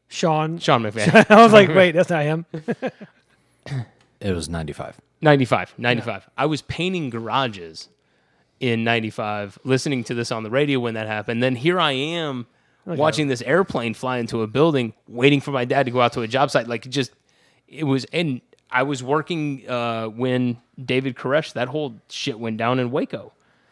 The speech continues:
Speaker 2: Like, all
Speaker 1: Have you,
Speaker 2: three of
Speaker 1: have,
Speaker 2: these
Speaker 1: have you,
Speaker 2: events.
Speaker 1: have you worked every day of your life since you were, like, eight?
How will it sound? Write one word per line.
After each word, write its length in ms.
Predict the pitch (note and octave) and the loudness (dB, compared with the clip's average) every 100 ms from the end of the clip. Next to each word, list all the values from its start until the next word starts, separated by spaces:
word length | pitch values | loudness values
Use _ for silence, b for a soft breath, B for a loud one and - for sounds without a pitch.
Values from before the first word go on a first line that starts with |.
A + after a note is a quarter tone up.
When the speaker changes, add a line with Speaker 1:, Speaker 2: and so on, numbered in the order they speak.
| _ _ _ - | _ _ _ -14
Speaker 2:
Like, 220 | B2+ G#2+ _ _ _ _ _ - | -12 -14 _ _ _ _ _ 0
all 240 | D3+ G3+ | 6 6
Speaker 1:
Have 100 | D3 | 6
you, 60 | E3 | 4
Speaker 2:
three 180 | F3 F#3+ | 4 6
of 60 | D3+ | 4
Speaker 1:
have, 40 | |
Speaker 2:
these 180 | E3 C#3+ | 4 2
Speaker 1:
have 80 | B2+ | 2
you, 40 | D3 | 0
Speaker 2:
events. 240 | B2+ A2+ | 0 -6
Speaker 1:
have 100 | C3+ | -4
you 120 | B3+ D4 | 0 0
worked 400 | D3 E3 F#3 - | -2 -6 -8 -10
every 200 | D#3 F3+ | -6 -6
day 220 | C#3+ C3+ | -4 -6
of 80 | C#3+ | -6
your 100 | C#3+ | -6
life 280 | A2+ A2+ D3 | -8 -10 -10
since 140 | C#3+ | -12
you 80 | C3+ | -12
were, 60 | A#2+ | -12
like, 180 | A2 - | -14 -12
eight? 300 | G#2+ B2+ - | -12 -12 -16